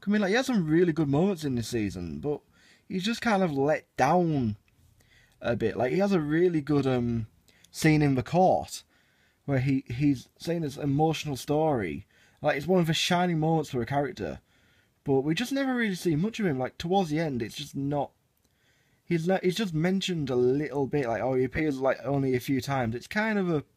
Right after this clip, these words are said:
waste of a bit of a character, I think. I would like to see less of the Karen stuff in a way, though. Like, I'd like to see more Foggy and less Karen, like, even that out a bit more. 'Cause Karen always, Karen is, like, the second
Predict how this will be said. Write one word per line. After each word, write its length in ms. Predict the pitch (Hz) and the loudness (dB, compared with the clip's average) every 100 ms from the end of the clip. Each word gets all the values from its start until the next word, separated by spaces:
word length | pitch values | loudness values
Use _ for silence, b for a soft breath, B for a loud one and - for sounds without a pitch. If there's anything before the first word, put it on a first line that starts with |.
| _ b b b b b | _ b b b b b
waste 380 | 147 180 196 185 | -2 0 0 0
of 100 | 175 | -2
a 40 | 147 | 0
bit 160 | 156 | -4
of 80 | 135 | -4
a 40 | |
character, 400 | 135 151 120 95 | 0 0 0 -4
I 40 | 80 | -6
think. 260 | 90 95 - b b | -6 -8 -10 b b
I 100 | 151 | -2
would 240 | 151 190 240 | 0 0 0
like 140 | 226 | -2
to 100 | 190 | 0
see 140 | 196 170 | 0 2
less 260 | 175 175 | 0 0
of 80 | 151 | -4
the 80 | 127 | -4
Karen 480 | - - 190 160 131 | -4 0 2 0 -4
stuff 260 | - 104 | -8 -6
in 120 | 107 | -4
a 60 | 95 | -4
way, 260 | 98 95 92 | -4 -4 -4
though. 320 | 90 92 104 b b b | -4 -6 -8 b b b
Like, 140 | 143 147 | -2 0
I'd 60 | |
like 100 | 214 | 0
to 20 | |
see 120 | 196 185 | 0 0
more 200 | 175 165 | 0 0
Foggy 340 | 190 165 139 | -2 0 0
and 100 | 131 | -2
less 180 | 135 - | -4 -6
Karen, 380 | - 147 120 107 | -4 -2 -2 -2
like, 180 | 107 - | -6 -4
even 300 | 170 160 151 | -2 -2 -2
that 120 | 120 | 0
out 220 | 151 135 | 0 0
a 60 | 98 | -8
bit 160 | 90 | -10
more. 200 | 92 82 | -8 -8
'Cause 140 | - - | -10 -10
Karen 360 | 165 175 190 | -2 0 0
always, 400 | 143 160 160 151 b b b b | -2 -2 -2 -6 b b b b
Karen 260 | - 214 240 | -4 0 0
is, 100 | 214 | 0
like, 140 | 202 | 0
the 60 | 175 | 0
second 800 | - - 147 143 123 113 110 104 | -4 -2 0 0 0 0 -2 -6